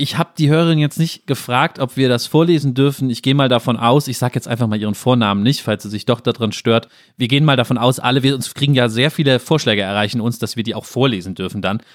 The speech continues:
Du, ich hab schon gesehen, du fandst den auch super, du hast schon geantwortet. Die Hörerin schrieb, dass es ein neues Wort dafür gibt, wenn man sagt, für auch eigentlich, wenn man sagen will, es kommt auch noch Ijoma, ja.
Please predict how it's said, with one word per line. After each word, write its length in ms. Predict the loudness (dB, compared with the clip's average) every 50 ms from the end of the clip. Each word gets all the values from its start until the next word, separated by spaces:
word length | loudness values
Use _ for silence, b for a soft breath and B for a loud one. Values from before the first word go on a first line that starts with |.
| b b b b
Du, 160 | 0 0 0
ich 160 | -4 -2 -2
hab 160 | -2 -2 -2
schon 180 | -2 -2 0 0
gesehen, 280 | 0 2 2 2 2 2
du 60 | 0
fandst 300 | 0 0 0 0 0 0
den 100 | -2 0
auch 220 | 2 0 0 0
super, 300 | -2 -4 -2 0 0 2
du 100 | 2 2
hast 140 | 0 0 0
schon 120 | -2 -2
geantwortet. 600 | -2 -2 -2 -2 -4 -2 -2 -2 -2 -2 -4 -8 -14 b b b b b -2
Die 100 | 0 2
Hörerin 420 | 4 4 4 2 0 -2 -2 -4
schrieb, 380 | -4 -6 -4 -4 -4 -4 -6 B B B B B B
dass 200 | -2 -2 -2 -2
es 100 | -6 -4
ein 180 | -2 0 2 2
neues 440 | 2 4 2 2 0 -2 -6 0
Wort 320 | 2 4 4 4 2 0 -2
dafür 280 | -2 0 0 0 0
gibt, 320 | 0 0 -2 -4 _ _ -2
wenn 140 | 0 2 2
man 180 | 2 0 0
sagt, 480 | 0 0 0 0 0 -2 -4 -10 -20 -20 _ _ _ _ _ _ _ _
für 260 | -2 0 0 0 2
auch 480 | 2 2 2 2 0 -2 -4 -4 -6 -6
eigentlich, 480 | -4 -2 -2 -2 -2 -4 -4 -6 -6 -4
wenn 80 | -4 -4
man 120 | -2 0
sagen 260 | 2 2 0 0 0
will, 100 | 0 -2
es 180 | -2 -4 -6 -8
kommt 360 | -2 0 0 0 0 0 0
auch 240 | 0 0 0 0 0
noch 160 | -2 -2 -2 -4
Ijoma, 540 | -8 -2 0 0 2 2 0 -2 -4 -6 -6
ja. 240 | -4 -4 -4 -4